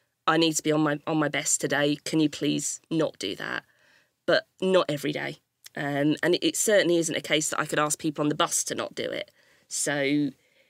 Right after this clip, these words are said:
you always have to think about what the word reasonable actually means when it comes to those accommodations, as well as thinking about the fact that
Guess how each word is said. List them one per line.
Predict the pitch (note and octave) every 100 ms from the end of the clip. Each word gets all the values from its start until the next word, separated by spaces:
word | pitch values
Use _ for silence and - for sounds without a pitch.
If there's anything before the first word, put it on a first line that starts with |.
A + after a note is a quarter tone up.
| _ _ -
you | F#3+ G3+
always | A3 G#3+
have | G3
to | F#3+
think | G3 F#3 -
about | E3+ -
what | E3 E3 -
the | E3
word | E3 D#3+
reasonable | D#3 D#3 E3+ E3+ D3+ D#3+ D#3 C#3+ - -
actually | D#3 - - D3
means | C3 D3+ D3
when | D#3
it | -
comes | - C#3+ D3
to | -
those | D#3 D#3
accommodations, | E3 D#3 D#3 D#3 D3 - - F3 E3+ - - - - _ G#3
as | A3
well | C4+
as | C#4
thinking | - A3+ - A3+
about | A3 G#3+ -
the |
fact | - A3+ -
that | G3+